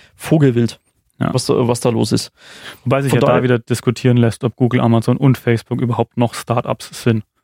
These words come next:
Speaker 1: Das sowieso nicht. Also das
Speaker 2: Also
Speaker 1: sind
Speaker 2: da geht's dann um Tech-Unternehmen
Speaker 1: Genau.
Speaker 2: in den Ländern.
Speaker 1: Also wenn,
Speaker 2: Also das ist
Speaker 1: wenn
Speaker 2: ja auch
Speaker 1: nicht, da würde ich sogar einen Schritt weiter gehen und sagen, das sind eigentlich eigene Staaten,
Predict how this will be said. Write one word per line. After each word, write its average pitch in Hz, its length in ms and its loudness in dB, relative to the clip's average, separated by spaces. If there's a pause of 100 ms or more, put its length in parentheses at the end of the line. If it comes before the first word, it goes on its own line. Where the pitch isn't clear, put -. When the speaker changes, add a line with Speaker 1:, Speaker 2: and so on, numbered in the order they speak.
(540)
Speaker 1:
Das 135 180 0
sowieso 113 300 2
nicht. - 240 -4
Also 127 160 4
das 131 140 4
Speaker 2:
Also 123 140 4
Speaker 1:
sind 135 140 2
Speaker 2:
da 127 120 2
geht's 123 200 -2
dann 139 100 0
um 123 120 0
Tech-Unternehmen 120 960 2 (100)
Speaker 1:
Genau. 131 220 2
Speaker 2:
in 135 60 2
den 120 140 2
Ländern. 117 300 2
Speaker 1:
Also 123 80 2
wenn, 127 40 2
Speaker 2:
Also 135 120 2
das 139 100 4
ist - 100 -4
Speaker 1:
wenn 131 80 2
Speaker 2:
ja 135 60 2
auch 135 80 4
Speaker 1:
nicht, - 400 -4 (1040)
da - 140 2
würde 151 120 4
ich 139 60 0
sogar 139 180 2
einen 127 100 2
Schritt 131 200 -6
weiter 127 260 0
gehen 131 140 2
und 127 80 4
sagen, 123 220 0
das 123 160 -6
sind 135 120 0
eigentlich 127 320 0
eigene 127 220 0
Staaten, 120 540 -2